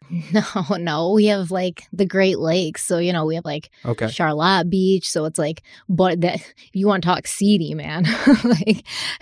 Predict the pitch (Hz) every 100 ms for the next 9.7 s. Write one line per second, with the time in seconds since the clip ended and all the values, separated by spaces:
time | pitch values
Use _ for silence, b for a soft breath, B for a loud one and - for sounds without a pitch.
0 | - 196 208 214 240 220 B B B 208
1 | 226 220 214 185 170 185 175 214 202 185
2 | 170 165 160 160 - 175 190 190 185 175
3 | 180 170 170 151 160 165 165 165 175 165
4 | 151 170 156 170 165 160 160 156 160 156
5 | 131 135 160 - 156 175 160 127 131 143
6 | 123 85 - 131 123 139 - 143 - 180
7 | 170 160 - - - 190 170 - 180 -
8 | 123 101 - - - B B - 135 165
9 | 214 208 190 175 139 120 -